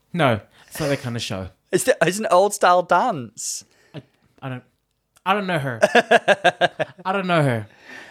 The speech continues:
Speaker 1: No, that's it. I
Speaker 2: I,
Speaker 1: think
Speaker 2: they have a, a Raven snatched.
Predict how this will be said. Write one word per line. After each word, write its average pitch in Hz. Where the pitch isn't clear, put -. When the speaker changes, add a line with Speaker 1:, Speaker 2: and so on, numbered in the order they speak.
Speaker 1:
No, 294
that's 320
it. 247
I 190
Speaker 2:
I, 190
Speaker 1:
think 202
Speaker 2:
they 214
have 233
a, 202
a 160
Raven 117
snatched. -